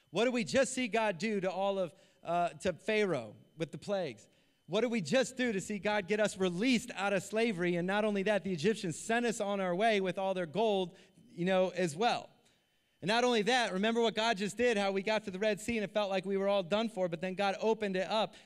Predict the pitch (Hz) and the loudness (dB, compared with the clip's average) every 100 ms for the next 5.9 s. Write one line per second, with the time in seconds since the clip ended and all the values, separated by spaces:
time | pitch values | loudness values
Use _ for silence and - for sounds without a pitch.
0 | - 170 208 208 202 226 - 202 196 160 | -8 -2 0 0 2 0 0 -4 -4 -4
1 | 185 175 233 220 175 170 175 175 185 180 | -6 -2 -2 -2 -6 -8 -10 -6 -6 -6
2 | 175 226 233 233 208 170 - 214 226 196 | -6 -4 -2 -2 -4 -6 -4 0 0 -2
3 | 175 - - - 208 226 214 262 285 247 | -6 -10 -16 -6 -2 0 2 2 2 0
4 | 202 202 240 254 226 - 240 233 - 196 | 0 0 2 2 0 0 0 -2 -4 -4
5 | 151 220 214 196 180 240 208 120 | -2 -4 -4 -6 -4 -4 -4 -8